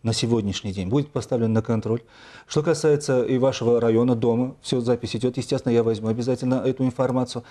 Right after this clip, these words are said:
Для этого как раз этот контроль нужен. Если, э, кто-то, участковый, неважно,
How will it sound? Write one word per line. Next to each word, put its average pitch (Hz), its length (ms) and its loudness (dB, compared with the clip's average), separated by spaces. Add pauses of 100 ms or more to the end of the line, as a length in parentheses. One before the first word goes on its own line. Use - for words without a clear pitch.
(220)
Для 143 160 2
этого 170 320 2
как 127 160 -2
раз 127 160 -2
этот - 160 -8
контроль 110 340 0
нужен. 92 280 -4 (300)
Если, 185 380 0
э, 151 480 4
кто-то, 147 540 -2
участковый, 135 800 0
неважно, 127 680 2